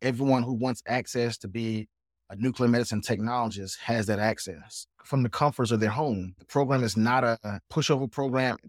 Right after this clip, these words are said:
It's very intense. It's very challenging. We're ready for you when, when it comes.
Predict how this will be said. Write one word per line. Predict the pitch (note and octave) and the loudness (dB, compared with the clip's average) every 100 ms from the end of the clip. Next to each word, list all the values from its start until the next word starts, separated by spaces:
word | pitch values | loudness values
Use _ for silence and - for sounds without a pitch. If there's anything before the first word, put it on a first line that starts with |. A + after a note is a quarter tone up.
| - | -10
It's | G#2 - | -8 -8
very | F#2+ A2+ B2 C3 | -2 2 4 4
intense. | C3+ - C3+ B2+ - - - - | 2 0 -2 -2 -6 -14 -14 -16
It's | F#2+ | -10
very | A2 A#2 | -8 -4
challenging. | - B2 A#2+ A2 G2+ G2+ G2 G2+ | 0 2 2 0 -2 -4 -6 -6
We're | G2+ A2+ | 0 2
ready | C#3+ | 4
for | C3 C#3 A#2 | 2 2 2
you | A2 | 4
when, | A2 | 2
when | G#2 A#2 | 2 0
it | |
comes. | - C#3+ A2+ A2 - | 0 0 2 0 -6